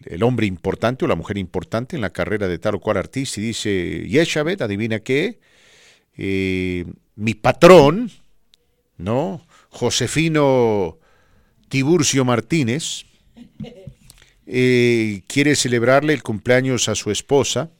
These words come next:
o a su hija y quiere derrochar dinero. Y va a contratar mariachis, y, y va a haber comida y música y regalos y bebida por todo lado, el tequila más fino, en fin".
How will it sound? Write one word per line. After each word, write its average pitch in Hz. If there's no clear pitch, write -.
o 113
a 107
su 117
hija 123
y 131
quiere 135
derrochar 104
dinero. 80
Y 104
va 113
a 110
contratar 101
mariachis, 151
y, 104
y 107
va 107
a -
haber 104
comida 131
y 98
música 127
y 101
regalos 120
y 101
bebida 120
por 95
todo 123
lado, 131
el 107
tequila 120
más 113
fino, 151
en 98
fin". 156